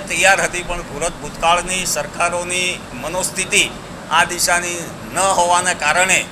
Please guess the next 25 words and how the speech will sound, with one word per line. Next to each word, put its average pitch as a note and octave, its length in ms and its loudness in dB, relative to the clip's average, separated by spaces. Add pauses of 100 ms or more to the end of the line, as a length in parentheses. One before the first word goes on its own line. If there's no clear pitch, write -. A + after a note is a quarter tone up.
(600)
કોઈ B3+ 280 6
વાર G3 240 8 (260)
પાકિસ્તાનને F#3+ 720 0
ત્રાસવાદ F#3 560 0 (100)
માટે F3 280 0
જડબાતોડ E3 720 -4
જવાબ C#3+ 280 -2
આપવામાં B2+ 560 -4
આવ્યો A2 220 -2
નથી. - 180 -14 (1000)
છેલ્લા E3 300 4
અગિયાર F3+ 300 4
વર્ષની F3 420 -2
અંદર F3+ 220 0
ભારતીય C3+ 400 -2
જનતા E3+ 260 0
પાર્ટીના E3+ 540 0
સરકારના E3 560 -2
માધ્યમથી D#3+ 580 -2 (800)
એર D#3 200 6
સ્ટ્રાઇક E3+ 460 4 (920)
અને D#3+ 140 -6
છેલ્લે A3+ 420 4 (800)
સર્જિકલ F3 520 2
સ્ટ્રાઇક F3 400 4